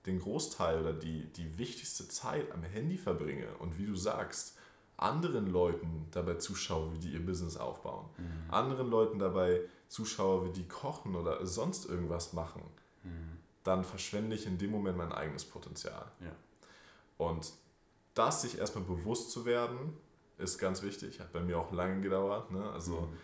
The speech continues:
Speaker 1: dieses Bewusstseins, auch haben wir in der letzten Folge darüber gesprochen, immer der erste Schritt. Ne? Es gibt die coolsten Tipps und Tricks, aber wenn man sich erstmal nicht wirklich bewusst ist darüber und nicht, „Oh, das habe ich mal in einem Podcast gehört“, sondern man hat für sich realisiert, wie ist es wirklich,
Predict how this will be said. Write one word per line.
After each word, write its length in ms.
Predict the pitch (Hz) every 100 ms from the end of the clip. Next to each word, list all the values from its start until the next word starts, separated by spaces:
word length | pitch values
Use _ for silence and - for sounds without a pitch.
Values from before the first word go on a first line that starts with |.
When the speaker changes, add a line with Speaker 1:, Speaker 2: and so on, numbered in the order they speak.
| - - -
Speaker 1:
dieses 220 | 85 82
Bewusstseins, 1000 | 101 92 113 139 - 120 117 110 - -
auch 220 | - 107 113
haben 160 | 110
wir 60 | 110
in 60 | 101
der 80 |
letzten 340 | 101 120 - 120
Folge 260 | - 117 117
darüber 260 | 110 110
gesprochen, 500 | 107 - 113 - 113 -
immer 260 | 156 165
der 160 | 123 -
erste 340 | 110 143 - -
Schritt. 400 | - 98 92 - - - - - - -
Ne? 80 | 110
Es 240 | 147 120 -
gibt 160 | -
die 60 | 113
coolsten 500 | - 175 175 - 139
Tipps 320 | - 151 -
und 140 | 104 -
Tricks, 420 | 147 151 - -
aber 160 | 101
wenn 60 | 104
man 120 | 104
sich 180 | 98 -
erstmal 260 | 113 - 101
nicht 180 | - 123
wirklich 380 | 208 - 117
bewusst 420 | - 85 87 - -
ist 140 | -
darüber 380 | 87 87 80 95
und 120 | 98
nicht, 240 | 95 95 -
„Oh, 160 | 117 -
das 160 | -
habe 120 | 110
ich 80 | -
mal 80 | 101
in 60 | 90
einem 80 |
Podcast 500 | - 151 - 92 -
gehört“, 300 | 98 110 135 -
sondern 220 | 95 90
man 140 | 85
hat 120 | 87
für 120 | - 90
sich 300 | 98 110 92
realisiert, 580 | 90 85 87 98 107
wie 100 | 95
ist 140 | 78 -
es 160 | 82
wirklich, 380 | 92 - - -